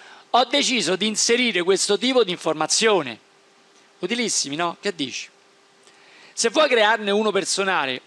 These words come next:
o saperne di più, vai sull'indirizzo qui evidenziato e ne potrai realizzare uno gratuitamente. Navigando puoi trovarne altri di siti che consentono la realizzazione di codici Q R, ma ti cito questo perché lo conosco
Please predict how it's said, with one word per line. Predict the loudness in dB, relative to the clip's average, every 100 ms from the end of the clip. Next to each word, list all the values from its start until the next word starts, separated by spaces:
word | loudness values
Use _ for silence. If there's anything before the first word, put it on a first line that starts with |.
| 0
o | 0
saperne | 2 2 0 0
di | -6
più, | -10 -6 -6 -8 _ _ -2
vai | 2 4 2
sull'indirizzo | 0 0 0 -2 0 0 0 -2 -4 -4
qui | 0 2
evidenziato | 2 -2 -6 -4 -4 -6 -6 -8 -10 -12
e | -6
ne | -2
potrai | 0 2 2 0
realizzare | 0 0 0 -2 0 2 2
uno | 0 0 0
gratuitamente. | 0 0 0 0 0 -2 -8 -12 -18 -18 _ _ _ _ _ _ _ _ -20 -20 -20 _ _ _ -10
Navigando | -2 0 2 2 2 0
puoi | 0 0
trovarne | 2 2 0 0
altri | 2 0 -2 -8
di | -4
siti | -4 -4 -6
che | -6 -8
consentono | -6 -4 -2 -2 -2 -4 0
la | 0 0
realizzazione | 0 -2 -4 -4 -2 -2 -4
di |
codici | -2 -2 -4 -4
Q | -2
R, | -2 -4 -12 -18 -20 -18
ma | -6 -4
ti | -2
cito | 0 0 2
questo | 2 2 0 -2
perché | -2 -6 -6 -6
lo | -6
conosco | -6 -2 -2 -4 -6 -8